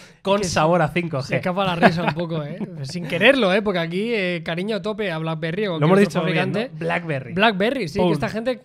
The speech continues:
Speaker 2: para el que no lo sepa, que anda un poco perdido, esta gente pertenece al, al grupo de T C L, que tenían Alcatel, tienen la división de, de teléfonos y de televisiones, pero también tenían BlackBerry, y recuerdo yo un ife Berlín que tenían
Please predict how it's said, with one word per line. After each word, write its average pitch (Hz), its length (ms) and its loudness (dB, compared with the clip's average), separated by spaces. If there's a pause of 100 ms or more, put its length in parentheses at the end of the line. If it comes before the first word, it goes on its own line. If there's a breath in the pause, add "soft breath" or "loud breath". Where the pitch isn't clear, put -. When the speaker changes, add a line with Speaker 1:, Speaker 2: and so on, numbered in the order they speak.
(100)
Speaker 2:
para 165 180 -4
el 160 60 -4
que 156 100 -6
no 170 100 -4
lo 196 80 -4
sepa, 214 260 -4
que 196 80 -6
anda 180 160 -4
un 180 60 -8
poco 190 200 -4
perdido, 185 260 -4
esta 202 140 -6
gente 202 200 -4
pertenece 214 500 -6
al, 170 480 -2
al 143 600 -6
grupo 170 300 0
de 190 120 0
T 175 140 -4
C 160 200 -4
L, 202 240 -4 (360 soft breath)
que 165 120 -8
tenían 170 300 -4
Alcatel, 196 560 0
tienen 170 220 -4
la 165 80 -2
división 160 380 -4
de, 147 280 -4
de 143 200 -10
teléfonos 160 560 -2
y 151 60 -4
de 143 440 -8
televisiones, 170 540 -4
pero 165 200 -6
también 175 200 -2
tenían 214 240 0
BlackBerry, 226 500 0
y 196 40 0
recuerdo 185 360 0
yo 214 140 2
un 220 80 -4
ife 208 240 -6
Berlín 214 260 -8
que 180 100 -12
tenían 185 300 -8